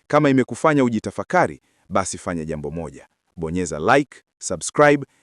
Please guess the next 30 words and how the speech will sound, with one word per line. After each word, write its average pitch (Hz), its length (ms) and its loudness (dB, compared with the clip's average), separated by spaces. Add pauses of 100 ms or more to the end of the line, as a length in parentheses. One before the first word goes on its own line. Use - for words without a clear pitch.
na 117 160 2
shirikia 139 500 2
mwanaume 143 400 2
mmoja 135 400 2
ambaye 107 220 2
unajua 110 440 2
anajaribu 107 440 0
kujenga 98 380 -2
mapenzi 90 560 -2 (200)
mahali 87 420 -4
panapommaliza. 82 880 -10 (420)
Sio 214 260 6
kwa 123 160 4
drama, 104 420 4 (280)
bali 92 320 0
kwa 76 140 -10
ukweli. 78 520 -6 (440)
Wanaume 110 480 2
wa 131 120 6
kweli 151 420 4 (160)
sio - 300 4
kumiliki 120 440 0
mwanamke. 78 520 -8 (300)
Wanaume 90 440 2
wa 98 120 2
kweli 139 420 4 (200)
ni 80 100 -8
kulinda 104 440 2
amani 98 300 0
yako, 131 360 0